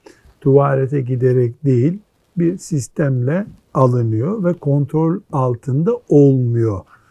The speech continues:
Sürekli dışkı, e, çıkıntısı oluyor.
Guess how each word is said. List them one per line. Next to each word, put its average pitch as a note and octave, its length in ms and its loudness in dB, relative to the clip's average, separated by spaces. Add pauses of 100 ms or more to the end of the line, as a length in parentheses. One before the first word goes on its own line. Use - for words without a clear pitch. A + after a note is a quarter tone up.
(160)
Sürekli C#3+ 680 2 (420)
dışkı, C3 560 0 (560)
e, A#2+ 400 -2
çıkıntısı C3 840 -2 (140)
oluyor. B2 460 -2